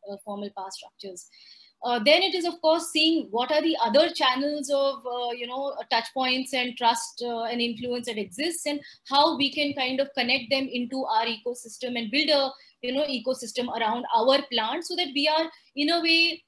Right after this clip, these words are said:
entrenched and integrated within the community itself, and we're not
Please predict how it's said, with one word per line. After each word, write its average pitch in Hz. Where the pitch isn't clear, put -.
entrenched 320
and 320
integrated 294
within 359
the 311
community 240
itself, 277
and 330
we're 330
not 285